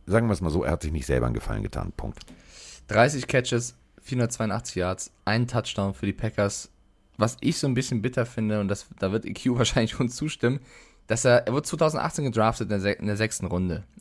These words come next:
Speaker 2: Äh, zweitausendneunzehn verpasste er die ganze S-, äh, Saison verletzungsbedingt. Das ist natürlich auch, also bitterer kann's kaum laufen, wenn du neu zum Team kommst, du willst durchstarten, äh,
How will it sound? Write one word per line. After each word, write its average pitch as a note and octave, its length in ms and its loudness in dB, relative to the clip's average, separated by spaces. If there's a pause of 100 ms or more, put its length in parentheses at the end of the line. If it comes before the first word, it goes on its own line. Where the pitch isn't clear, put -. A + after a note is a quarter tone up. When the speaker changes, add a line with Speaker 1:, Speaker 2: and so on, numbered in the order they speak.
Speaker 2:
Äh, G2 280 0
zweitausendneunzehn A#2 1040 0
verpasste - 600 -6
er A2+ 100 -2
die G#2+ 140 -2
ganze B2 440 -4
S-, G#2 320 -4
äh, F#2+ 220 0
Saison G2+ 320 2
verletzungsbedingt. F#2 880 -2 (500)
Das - 160 -4
ist C#3+ 200 0
natürlich B2 460 0
auch, A#2+ 300 4 (440)
also G#2 260 0 (220)
bitterer C#3 380 2
kann's A#2+ 200 -2
kaum A2+ 160 0
laufen, A2+ 280 2
wenn G#2+ 80 0
du G#2 60 2
neu G#2+ 160 2
zum A2+ 180 -4
Team B2 180 -4
kommst, A2 300 -2
du G#2+ 40 -2
willst G#2 200 -4
durchstarten, G#2 720 0
äh, C2+ 320 -4